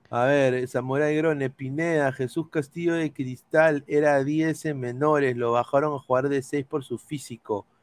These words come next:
Hoy está jugando de interior y creo que ese es su puesto. ¿Tú, tú crees que es eso?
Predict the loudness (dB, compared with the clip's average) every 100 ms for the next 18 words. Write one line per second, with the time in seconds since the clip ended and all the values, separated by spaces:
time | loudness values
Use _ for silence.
0 | _ _ _ -4 0 0 -2 -2 2 2
1 | 0 -4 -2 0 2 0 -2 -4 -4 -2
2 | -6 -8 -14 -14 -2 0 0 -4 -14 -14
3 | _ -10 -8 -6 -2 -2 0 0 0 -2
4 | -2 -4